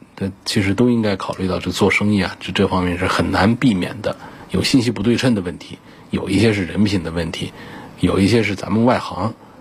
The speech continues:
就不小心进了圈套的一些问题，这都有。所以你这个在四S店换一下三千，到哪儿去换？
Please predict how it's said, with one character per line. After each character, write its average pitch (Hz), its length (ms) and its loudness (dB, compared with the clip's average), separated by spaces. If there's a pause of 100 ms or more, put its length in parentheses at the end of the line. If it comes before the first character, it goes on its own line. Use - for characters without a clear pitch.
(140)
就 92 120 -6
不 120 100 2
小 98 220 -2
心 107 260 2 (460)
进 110 160 2
了 95 80 2
圈 123 180 4
套 127 220 0
的 76 80 -10
一 80 100 -10
些 92 140 -4
问 - 180 -4
题， - 180 -10
这 92 120 2
都 123 160 6
有。 104 100 -2 (960)
所 160 120 4
以 185 40 4
你 139 120 2
这 156 140 -2
个 123 180 0
在 135 220 0
四 160 140 2
S 147 60 2
店 139 160 0
换 123 220 0
一 95 40 -2
下 113 100 -2
三 123 180 2
千， 123 240 0
到 151 160 4
哪 95 120 -4
儿 - 120 -12
去 - 160 0
换？ 104 260 0